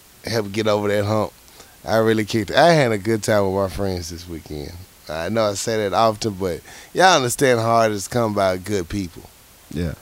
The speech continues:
Speaker 1: And I truly have some blessed people in my life right now, and I'm thankful for 'em.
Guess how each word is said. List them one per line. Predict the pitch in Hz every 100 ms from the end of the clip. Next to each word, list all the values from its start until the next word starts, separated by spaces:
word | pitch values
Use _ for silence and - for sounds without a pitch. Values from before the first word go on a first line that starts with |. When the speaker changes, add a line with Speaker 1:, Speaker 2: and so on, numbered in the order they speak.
| -
Speaker 1:
And | 92 113 110 104
I | 139 143
truly | - 156 147 123
have | 123 110
some | 95 101
blessed | 90 107 107 113 113 - -
people | 110 101 101 95
in |
my | 92 90
life | 90 98 92 90
right | 92 85
now, | 90 90 85 87 - - - -
and | 80 87
I'm | 87
thankful | - 104 95 - 87
for | 80 98 95 95
'em. | 85